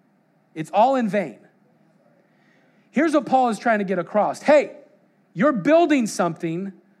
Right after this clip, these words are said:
but recognize that this is not just another building. You're not building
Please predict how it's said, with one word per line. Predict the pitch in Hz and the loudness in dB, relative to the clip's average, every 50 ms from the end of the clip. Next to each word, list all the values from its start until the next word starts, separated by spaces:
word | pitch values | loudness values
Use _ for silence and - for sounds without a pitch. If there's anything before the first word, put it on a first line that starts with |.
| _ _ _ | _ _ _
but | - 214 208 190 165 | -4 -4 -4 -2 2
recognize | 165 294 339 330 - 311 226 190 208 202 185 180 175 185 196 196 170 | 4 4 4 4 2 -2 0 0 -2 0 2 2 2 2 0 0 -2
that | 196 190 196 | -4 -4 -2
this | 247 294 294 302 | -2 -2 -2 -2
is | - - 254 240 190 170 | -4 -4 -4 -4 -2 -2
not | 208 220 226 240 262 269 196 185 | 0 0 2 2 2 2 0 -2
just | 160 240 247 233 - - - | 0 0 0 0 -2 -4 -4
another | 208 190 196 220 233 196 202 170 | -4 0 2 2 2 2 0 -4
building. | 160 139 - 233 247 254 240 180 170 151 117 104 - _ _ _ _ _ _ _ _ _ _ _ | -4 -6 -2 0 0 0 0 -4 -6 -10 -10 -12 -18 _ _ _ _ _ _ _ _ _ _ _
You're | - 196 | -2 0
not | 247 277 285 208 170 | 2 2 2 0 0
building | 208 294 311 302 233 240 226 202 160 | 2 2 2 2 2 0 -2 -4 -6